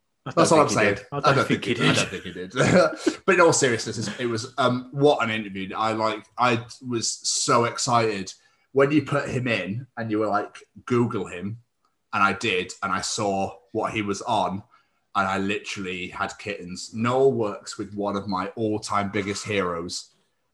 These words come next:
Speaker 2: who I like to call Daddy,
Speaker 1: Mm, yeah.
Speaker 2: Mister John Oliver. And it was just like, "Oh my God, I can't believe I get to speak to somebody from last week tonight." But of course, Noel is also known for being Bear in the Big Blue House. So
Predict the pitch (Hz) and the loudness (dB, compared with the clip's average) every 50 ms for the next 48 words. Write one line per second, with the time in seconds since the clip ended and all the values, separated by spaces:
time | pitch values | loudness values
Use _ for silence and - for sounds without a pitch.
0 | _ _ - 123 123 113 110 120 120 120 127 117 - 131 113 127 123 120 117 110 | _ _ -2 0 2 4 4 6 6 6 4 4 0 -4 -2 0 0 0 0 0
1 | 113 113 113 110 101 90 80 78 80 80 - _ _ _ _ _ - 95 90 92 | -2 -2 -2 -4 -6 -8 -10 -12 -14 -16 -16 _ _ _ _ _ -14 -12 -10 -10
2 | 90 107 139 147 - - - _ _ 95 95 104 - - - - - 101 98 95 | -10 -10 -12 -12 -14 -16 -20 _ _ -12 -8 -8 -8 -8 -10 -6 -4 -4 -2 -2
3 | 95 92 87 85 80 78 80 - - _ - 92 85 90 92 92 95 95 92 - | -2 -2 -4 -6 -8 -10 -12 -14 -16 _ -8 -8 -6 -6 -8 -8 -8 -10 -10 -10
4 | - 92 - - 87 87 87 - - - 92 101 107 117 127 127 117 110 104 101 | -12 -12 -10 -10 -10 -10 -12 -14 -10 -6 -2 -2 0 0 0 -2 -2 0 0 0
5 | 104 107 110 110 - 101 98 95 92 92 95 - - - _ _ _ - 95 101 | 0 0 -2 -2 0 2 2 2 0 -2 -4 -8 -14 -20 _ _ _ -2 -2 -2
6 | 95 - 117 113 107 107 104 104 98 101 95 92 - - - 113 104 - - 95 | 0 0 0 0 0 0 -2 -2 -2 -4 -4 -6 -8 -8 -6 -6 -6 -8 -10 -14
7 | 85 90 90 - - - 101 90 87 87 82 - _ 98 95 85 - - 95 80 | -14 -14 -14 -14 -8 -6 -4 -4 -4 -8 -14 -16 _ -8 -8 -8 -8 -10 -14 -16
8 | - - - 92 90 87 85 - _ _ _ _ _ _ - - - - - - | -16 -12 -10 -8 -8 -8 -8 -10 _ _ _ _ _ _ -20 -20 -18 -18 -18 -18
9 | - _ _ _ _ _ _ - 160 147 135 127 - 156 147 139 - - 147 143 | -20 _ _ _ _ _ _ 2 4 4 4 2 4 4 4 4 4 4 6 6
10 | 139 131 131 131 131 131 120 120 135 143 135 - 120 110 107 101 98 101 98 - | 8 8 8 6 4 2 2 4 4 4 4 2 0 -2 0 -2 -2 -2 -4 -4
11 | - 117 113 113 - - 123 120 120 120 123 123 135 131 131 - 147 131 - - | -4 -2 -2 0 2 2 2 4 4 2 0 0 0 0 2 2 2 2 2 2
12 | - - - - - - - _ _ _ _ _ _ _ _ _ _ _ _ _ | 0 0 -4 -8 -8 -10 -14 _ _ _ _ _ _ _ _ _ _ _ _ _
13 | _ _ _ - - _ - - - 117 110 107 101 98 98 | _ _ _ -20 -20 _ -12 -6 -2 0 2 2 2 0 -2